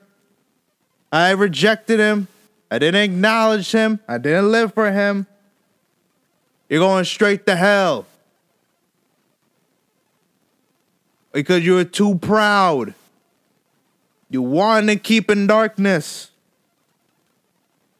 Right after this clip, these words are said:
Because your deeds were wicked. So you feared of being exposed. And that's the problem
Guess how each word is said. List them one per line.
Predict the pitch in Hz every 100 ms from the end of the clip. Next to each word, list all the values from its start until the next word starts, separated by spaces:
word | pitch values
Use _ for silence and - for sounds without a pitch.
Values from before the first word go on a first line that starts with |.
| _ _ _ _ _ _ _ _
Because | 135 - 175 175
your | 160
deeds | 139 180 202 208 202 160 - _
were | 160 170
wicked. | 165 214 220 220 165 104 _ _ _ _ _ _ _ _ _ _ _ _ _ _ _ _
So | 156
you | 160 160
feared | - 202 208 202 190 170 135 _ _ _ _ _ _ _ _ _ _ _ _
of | 156 147
being | 180 180
exposed. | 165 - - 190 180 165 113 - _ _ _ _ _ _ _ _ _ _ _ _ _ _ _ _ _ _ _ _ _ _ _ _ _ _ _ _ _ _ _ _ _ _ _ - - - _ _ _ _ _
And | 139 147
that's | 180 185 -
the | 175
problem | 175 170 160 143 117 95